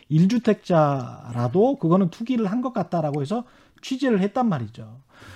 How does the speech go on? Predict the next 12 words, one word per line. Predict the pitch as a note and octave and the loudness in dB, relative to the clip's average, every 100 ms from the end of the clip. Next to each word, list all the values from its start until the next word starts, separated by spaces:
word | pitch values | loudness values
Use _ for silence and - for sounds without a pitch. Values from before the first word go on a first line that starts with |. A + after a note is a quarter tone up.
| - | 0
그런 | G3 A#3+ | 8 10
어떤 | B3 - A#3+ G3+ | 10 6 4 4
기준들이 | C#3 - D#3+ A#3+ D4 C#4+ B3 | 0 -2 0 2 2 4 4
있었는데 | D#3+ F3+ E3+ C3+ B2+ C#3 D3+ A#2+ F#2+ - _ - - - - - | 2 2 2 0 -2 0 0 -2 -6 -16 _ -20 -18 -16 -12 2
문재인 | E3 G3 C#4+ | 6 8 8
정부 | B3+ B3 F#3+ | 8 6 6
들어와서 | E3+ E3+ C#3+ B2+ F#3 A#3 B3+ B3 _ _ _ _ _ _ _ _ _ _ _ | 6 6 6 6 8 8 6 0 _ _ _ _ _ _ _ _ _ _ _
이른바 | F3 F#3 F3 G3 G3+ | -16 -2 4 6 8
이제 | F3 D#3 | 6 4
조중동과 | C#3 C#3 D#3+ F3 D3+ C#3 C3+ E3 D#3+ | 2 0 0 2 0 -2 0 0 0
경제신문들이 | C#3 D3 D#3+ C#3 C3 C#3+ - G#3 F#3+ D3 A#2+ C3 D#3+ B2+ F#2+ _ _ _ _ _ _ | -4 0 0 0 -6 -12 -2 0 2 0 -2 0 -2 -2 -8 _ _ _ _ _ _
그냥 | - G#3+ B3 B3 F#3+ F3 F3 E3+ F#3 F#3 F#3+ | 2 8 10 8 0 -4 -8 -12 -16 -16 -16